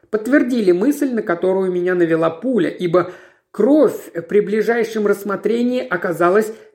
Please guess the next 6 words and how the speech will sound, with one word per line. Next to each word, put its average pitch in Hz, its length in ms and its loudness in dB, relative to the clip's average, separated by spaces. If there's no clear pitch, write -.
превосходным 202 840 0
красным 190 540 -2
вином, 220 760 0
не 160 180 -2
более 160 380 2
того. 120 680 -4